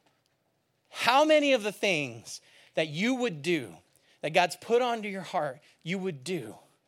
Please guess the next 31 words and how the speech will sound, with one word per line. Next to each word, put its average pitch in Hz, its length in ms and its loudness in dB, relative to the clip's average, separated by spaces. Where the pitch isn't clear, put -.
are 147 100 -4
you 202 260 -6
worried 196 460 -2
about 165 320 -6
doing 147 260 -6
because 117 280 -14
of 113 80 -16
the 113 80 -16
mutterers? - 680 -16
How 202 140 0
many 226 280 -2
of 190 80 -8
the 170 80 -8
people 165 340 -10
you 147 160 -10
would 131 160 -12
love, 117 340 -14
the - 80 -14
people 175 300 -8
you 156 140 -6
would 135 100 -8
serve, 113 460 -8
the 135 80 -10
places 175 420 -4
you 151 120 -10
would 135 240 -14
go, 101 300 -12
that 156 120 -6
you're 143 80 -8
just 151 160 -10
like, 156 140 -12